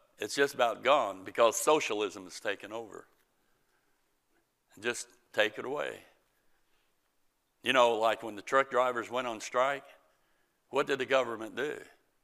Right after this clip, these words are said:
Went to their bank accounts. Huh? Shut 'em down. Huh? Broke 'em. There's different things that people can do. So I ask, how and why has this happened?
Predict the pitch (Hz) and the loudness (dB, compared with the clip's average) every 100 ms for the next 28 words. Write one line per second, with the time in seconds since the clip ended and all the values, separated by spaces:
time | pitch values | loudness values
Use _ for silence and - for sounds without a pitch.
0 | _ 120 120 120 113 117 135 110 98 98 | _ -6 -4 -2 0 0 0 -4 -10 -10
1 | 90 - - - _ _ _ _ _ _ | -12 -16 -20 -20 _ _ _ _ _ _
2 | _ _ _ _ - 110 120 - 123 123 | _ _ _ _ -10 -8 -6 0 2 2
3 | 117 131 131 104 - _ _ _ _ _ | 2 4 2 -2 -10 _ _ _ _ _
4 | _ _ _ _ 104 120 123 117 131 127 | _ _ _ _ -12 -12 -2 4 4 4
5 | 147 165 - _ _ _ _ _ _ _ | -4 -8 -20 _ _ _ _ _ _ _
6 | _ _ _ _ - 117 139 143 143 123 | _ _ _ _ -12 0 2 2 2 8
7 | 156 127 117 104 110 101 - 123 117 110 | 8 8 2 -2 -2 -2 -2 -2 -2 -4
8 | 107 110 127 107 82 - _ _ _ _ | -6 -2 0 -2 -6 -20 _ _ _ _
9 | _ _ _ - 143 147 190 165 147 143 | _ _ _ 6 10 12 12 12 12 12
10 | - - 139 180 196 180 139 143 147 127 | 8 4 10 12 12 10 6 6 8 8
11 | 139 123 117 123 120 127 160 156 - | 6 2 2 -4 -2 -2 -2 -4 -8